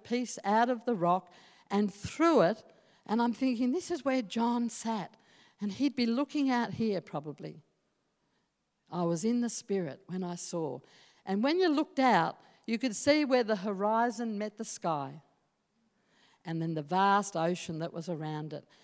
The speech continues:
And I got quite in the, in the Spirit as well, as I imagined John, the Apostle John,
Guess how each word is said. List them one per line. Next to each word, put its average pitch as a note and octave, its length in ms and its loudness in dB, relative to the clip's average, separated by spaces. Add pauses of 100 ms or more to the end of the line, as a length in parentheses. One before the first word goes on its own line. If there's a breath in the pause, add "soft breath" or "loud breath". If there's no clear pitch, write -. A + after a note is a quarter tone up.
(260 soft breath)
And A3+ 180 2
I D4 220 2
got C4+ 320 -4
quite B3 400 2 (120)
in A#3+ 280 0
the, A3+ 220 -2 (240)
in A3 180 -2
the A3 60 -2
Spirit G#3 420 2
as - 180 -4
well, D#3 360 -2 (420 loud breath)
as F3+ 260 0
I F3 260 0
imagined A3+ 760 -2
John, D#3 480 -6
the D#3+ 120 -6
Apostle A#3+ 520 -10
John, D#3 480 -6